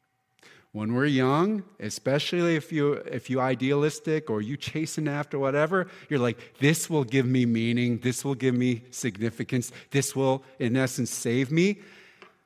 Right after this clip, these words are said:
One of the common things, and I, I've had, I don't, I wouldn't say the privilege, but, uh, walking with some people at the end of their journeys,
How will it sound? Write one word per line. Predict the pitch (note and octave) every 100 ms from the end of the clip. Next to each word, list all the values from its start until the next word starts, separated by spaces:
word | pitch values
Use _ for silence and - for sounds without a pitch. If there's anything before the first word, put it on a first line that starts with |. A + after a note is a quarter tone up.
| _ _ _ _ A#2+
One | A#2+ D#3+
of | D3+
the | A2+
common | - - C#3 C#3+ C3+
things, | - C3 A#2+ G#2+
and | A2
I, | A2 A2+ -
I've | A#2 A2 -
had, | A#2 G#2+ G#2+ A#2+ G#2+
I | G#2
don't, | A2+
I | A#2
wouldn't | A2 G2
say | - F#2+
the |
privilege, | - - A2+ A2 G2 F#2 - -
but, | G2+ F#2+ - _ - A#2+
uh, | G#2
walking | G#2 A#2 A2+ B2+
with | A2+
some | - A#2
people | G#2 A#2+ A2+ A2
at | -
the | G#2
end | G#2+
of | A2+
their | A2+ G#2
journeys, | A2 A2+ B2 B2